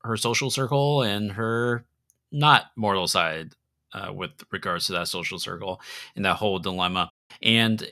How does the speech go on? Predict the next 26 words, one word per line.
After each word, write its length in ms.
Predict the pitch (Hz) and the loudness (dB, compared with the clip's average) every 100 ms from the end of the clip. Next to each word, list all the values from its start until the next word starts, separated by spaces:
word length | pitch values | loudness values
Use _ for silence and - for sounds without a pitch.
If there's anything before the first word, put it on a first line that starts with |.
| - | -8
when 400 | 123 131 131 127 | -2 0 0 0
you're 180 | 117 131 | 0 0
using 400 | 127 165 151 113 | 2 2 4 4
values 400 | 90 87 85 87 | 4 2 0 -4
as 120 | 80 | -8
a 40 | |
prime 300 | - 95 90 | -6 -4 -2
set, 380 | 85 95 87 80 - _ | -4 -4 -4 -6 -12 _
you 120 | 104 | -8
know, 300 | 95 90 90 | -6 -6 -4
it's, 420 | 92 - - - - | -6 -4 -2 -2 -2
it 200 | 107 92 | -4 0
very 220 | 135 143 | 0 2
often, 420 | 80 92 - 92 | 0 0 -2 -8
like, 300 | 85 82 80 | -6 -8 -8
replaces 1000 | 95 85 92 90 - 87 85 78 - - - _ _ | -10 -8 -6 -4 -2 -4 -4 -4 -4 -4 -12 _ _
something 480 | - - 98 104 95 | -2 -2 0 -2 0
that 140 | 92 | 0
you 140 | 90 92 | 0 -2
might 260 | 95 87 | -2 -4
typically 500 | - 104 87 - 101 | -6 -8 -8 -6 -4
want 280 | 95 90 90 | -2 -2 -4
to 100 | - | -4
use, 380 | 87 90 90 92 | -6 -6 -6 -4
like 220 | 85 82 | -4 -2
attributes. 840 | 87 85 117 104 127 147 - - | -4 -4 -6 -4 -4 -4 -4 -6